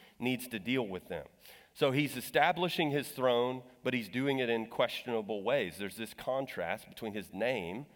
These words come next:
and what he eventually does in the kingdom as he brings about peace, but he's also doing it in the back alley and, and kinda some, some backwards ways.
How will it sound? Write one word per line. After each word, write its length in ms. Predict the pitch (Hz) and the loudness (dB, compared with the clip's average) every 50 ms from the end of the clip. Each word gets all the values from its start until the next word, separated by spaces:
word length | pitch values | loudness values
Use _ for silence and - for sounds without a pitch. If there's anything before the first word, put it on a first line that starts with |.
| - _ _ _ | -20 _ _ _
and 140 | - 101 107 | -6 -2 -2
what 120 | 113 104 | -2 -2
he 120 | 110 113 | -2 -4
eventually 500 | 101 85 95 120 139 139 - 117 110 98 | -4 -2 -2 -4 -4 -4 -6 -6 -6 -6
does 300 | 90 80 92 90 95 101 | -4 -2 0 0 0 0
in 120 | 98 107 104 | 0 -4 -4
the 60 | 95 | -6
kingdom 380 | - - - 113 104 101 98 98 | -6 -6 -6 -6 -4 -4 -6 -6
as 100 | 92 - | -8 -8
he 80 | 107 | -14
brings 360 | 92 - 104 113 120 117 101 | -14 -8 -4 -4 -4 -4 -4
about 320 | 107 95 101 87 - - - | -4 -4 -4 -4 -4 -10 -10
peace, 480 | - 131 120 92 90 - - - - _ _ - - _ _ _ | -8 -6 -6 -6 -8 -10 -14 -18 -18 _ _ -20 -20 _ _ _
but 100 | - 98 | -10 -8
he's 120 | 101 90 110 | -4 0 0
also 320 | 110 104 - - 117 98 | 0 0 0 -4 -6 -6
doing 320 | 85 82 113 120 117 110 | -4 -4 -2 0 0 0
it 140 | 101 95 - - - - - - - _ - | 0 -2 -4 -6 -18 -20 -20 -20 -20 _ -8
in 120 | - 101 | -4 -4
the 80 | 98 92 | -4 -2
back 320 | - 110 101 95 98 - | -2 -2 -2 -2 -4 -2
alley 400 | 98 104 104 101 95 87 85 80 | 0 0 0 0 0 -2 -4 -6
and, 100 | 82 92 - | -6 -8 -6
and 160 | - 98 92 - | -6 -6 -6 -6
kinda 200 | - 104 101 92 | -6 -6 -6 -6
some, 280 | - - 95 82 - - | -6 -6 -8 -8 -8 -14
some 180 | - - - 90 | -10 -8 -8 -8
backwards 520 | 78 87 90 95 - - 98 85 76 - | -6 -6 -8 -8 -10 -8 -12 -12 -12 -12
ways. 500 | - 90 101 98 90 80 67 - - - | -6 -2 -2 -2 -2 -2 -8 -12 -20 -20